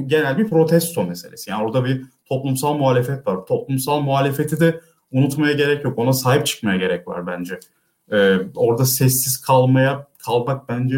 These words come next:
bir, bir çözüm değil yani. O mevzi kaybediyorsunuz. Yani o, mesela burada şeyi konuşabiliriz. Muhalefet nasıl örgütlenebilir? Bunun stratejisini konuşalım. Oradaki taktikleri konuşalım. Kim öne çıksın, kim arka planda ka-, e, kalsın.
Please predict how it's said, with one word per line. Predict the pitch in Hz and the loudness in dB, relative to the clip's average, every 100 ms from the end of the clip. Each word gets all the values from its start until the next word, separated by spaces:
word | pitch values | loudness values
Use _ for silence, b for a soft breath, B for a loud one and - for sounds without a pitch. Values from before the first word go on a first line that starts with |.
| 127 | -4
bir, | - - - | -8 -18 -14
bir | 127 | -4
çözüm | 147 135 147 | 2 4 6
değil | 156 160 | 6 6
yani. | 107 87 87 - _ _ _ _ | 4 0 -4 -10 _ _ _ _
O | 117 113 | -4 0
mevzi | 123 131 131 196 | 4 6 6 6
kaybediyorsunuz. | 143 117 98 95 95 - 90 - 123 | 4 2 0 -4 -6 -12 -20 -6 0
Yani | 120 - | 2 4
o, | - - b b b | 0 -4 b b b
mesela | 123 120 143 147 147 - B B _ - | 0 2 4 4 2 -4 B B _ -12
burada | 120 170 175 202 | 0 0 4 2
şeyi | - 202 196 | 4 4 4
konuşabiliriz. | 151 123 110 95 98 - | 4 2 -2 -8 -10 -4
Muhalefet | 123 135 147 151 180 170 | 0 2 2 2 2 2
nasıl | 165 139 | 0 0
örgütlenebilir? | 127 110 - - 104 101 98 110 | -2 -2 -4 -4 -2 -2 -4 -2
Bunun | 147 | 0
stratejisini | 156 160 147 151 143 160 | 0 -2 -2 -2 0 -2
konuşalım. | 139 135 131 117 107 | 0 -2 0 0 2
Oradaki | 123 131 | 0 -2
taktikleri | - 127 - - 127 127 | -2 -4 -4 -4 -4 0
konuşalım. | 131 127 123 110 | -2 0 -2 -4
Kim | 143 135 | -2 0
öne | 127 | 0
çıksın, | 127 - - | -2 -6 -8
kim | - 127 | -4 0
arka | 131 131 131 | 2 0 -2
planda | 131 127 131 | 0 0 0
ka-, | 131 131 - - - 127 | -2 -8 -12 -16 -4 -2
e, | 120 | -2
kalsın. | 120 123 131 175 | -2 -2 0 -2